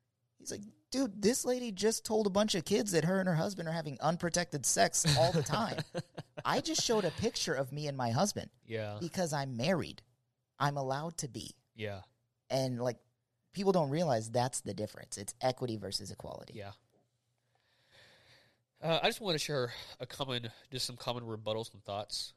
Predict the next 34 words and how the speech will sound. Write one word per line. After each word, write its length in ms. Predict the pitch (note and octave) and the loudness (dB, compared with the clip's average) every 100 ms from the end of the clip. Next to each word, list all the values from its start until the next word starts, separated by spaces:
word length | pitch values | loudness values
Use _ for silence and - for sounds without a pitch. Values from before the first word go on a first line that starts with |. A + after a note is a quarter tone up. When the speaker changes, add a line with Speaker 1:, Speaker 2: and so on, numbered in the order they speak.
| - | -10
Speaker 2:
that 120 | G#2+ | -6
I 60 | G2 | -6
didn't 220 | G#2+ G2+ | -6 -6
mention 260 | G#2 - A2 | -8 -8 -10
in 80 | |
the 140 | G2+ F#2 | -8 -6
other 180 | G2+ G2 | -4 -4
episode. 500 | G#2+ G#2+ G#2+ A2+ B2+ - | -6 -6 -4 -4 -8 -6
Um, 320 | G2+ G2 G2+ _ _ _ A2+ | -4 -4 -6 _ _ _ -10
one 260 | A#2 A#2+ | -4 -2
is, 320 | A2 G#2+ - - _ _ _ | -2 -2 -2 -4 _ _ _
quote, 280 | B2+ A2 - | -4 -2 -2
"It's 180 | G#2+ - | -6 -4
not 220 | A#2 A2+ G2+ G#2+ | -4 -4 -8 -10
natural," 520 | G2 G#2+ - C3+ F#3 _ _ _ _ _ _ _ - - - | -8 -8 -6 -6 -8 _ _ _ _ _ _ _ -20 -20 -8
which 320 | A2+ - - _ _ _ _ - | -6 -6 -10 _ _ _ _ -2
Speaker 1:
It 80 | - | 0
absolutely 500 | G#2 E2+ F#2+ E2+ F#2+ | 0 -2 -4 -2 -2
is. 220 | G#2+ - - | -2 -6 -4
Speaker 2:
Uh, 160 | C#3 C3 | 0 2
well, 280 | G#3+ - - _ _ _ _ _ _ _ | 2 2 0 _ _ _ _ _ _ _
<sighs> 500 | - - - _ _ | -16 -16 -18 _ _
again, 300 | - D#3 A#2 - - | -6 -2 -2 -4 -6
that's, 340 | B2+ C#3+ - A2 | 2 4 2 -4
like, 200 | B2 A2+ F2+ | -2 -2 -2
that's 220 | A2 B2 - | -2 0 0
from 260 | C3+ A#2 | -2 -2
the 140 | A2+ G#2+ | -4 -2
old, 220 | G#2 F#2+ | -2 -2
or 140 | A2+ G#2+ | -4 -2
the, 160 | F#2+ - - | -4 -6 -14
the 100 | C#2 | -10
scripture, 480 | - G3+ - G#2+ G2 - - - - | -6 -6 -6 -8 -8 -14 -20 -20 0
but 240 | F3+ - | 2 2